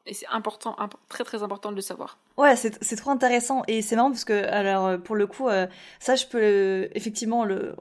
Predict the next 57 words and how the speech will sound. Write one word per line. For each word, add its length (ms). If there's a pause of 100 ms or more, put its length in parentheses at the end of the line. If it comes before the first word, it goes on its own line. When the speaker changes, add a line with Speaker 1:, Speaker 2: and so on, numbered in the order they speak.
(120)
Speaker 2:
le 120
prendre 220
en 80
exemple, 300
ce 60
que 80
tu 100
viens 100
de 40
dire, 300
dans 140
mon 120
cas. 120 (340)
Parce 140
que 60
quand, 220
effectivement, 400
on 40
me 80
demande, 320
en 40
fait, 140
toutes 160
les 100
personnes 340
qui 160
m'ont, 240
euh, 120 (720)
qui 180
ont 80
vou-, 200
qui 140
ont 80
des 100
podcasts 480
et 60
qui 140
ont 40
voulu 200
m'interviewer, 640 (360)
euh, 140
qui 140
m'ont 100
invité 220
sur 120
leur 160
podcast, 560
c'était 480 (580)
quasi 640 (120)
que, 100
bah, 140
c'était 180
en 60
fait 240
que 140
des, 380
euh, 560